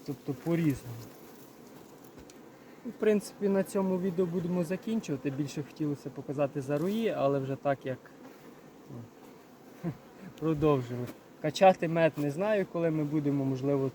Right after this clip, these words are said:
теж будемо знімати відео. Будемо качати, можливо, через тиждень, так як цвіте акація. І нектар буде по-любому лятися. Єдине, що погано, що я сказав, вони заливають гнізда і дуже сильно заливають.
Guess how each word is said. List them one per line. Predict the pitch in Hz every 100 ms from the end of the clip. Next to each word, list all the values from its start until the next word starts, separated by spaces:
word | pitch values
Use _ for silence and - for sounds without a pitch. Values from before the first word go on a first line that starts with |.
| -
теж | 147 139
будемо | 127 135 135 135
знімати | 123 139 135 135 139
відео. | 135 135 127 117 - - - - 135
Будемо | 143 147 139
качати, | 147 - 147 139 139 123 110 - 135
можливо, | 127 123 147 131
через | - 127 120
тиждень, | - 139 127 117 110 110
так | 113
як | 110 -
цвіте | 123 113 120 113
акація. | - 117 113 - 127 117 - - - -
І |
нектар | 131 131 - 135
буде | 120 127 127
по-любому | - 131 127 135 127
лятися. | 113 107 - - - - - - - 139
Єдине, | 160 208 214 185
що | - 170
погано, | - 160 185 185 165
що | -
я | 156
сказав, | 143 - 139 147 139 - - - - - - - - - - -
вони | 131 147 151 135
заливають | 139 139 143 147 139 120 139
гнізда | 165 160 147 143 -
і |
дуже | 123 143 135
сильно | - 143 123 123
заливають. | 117 120 127 123 117 113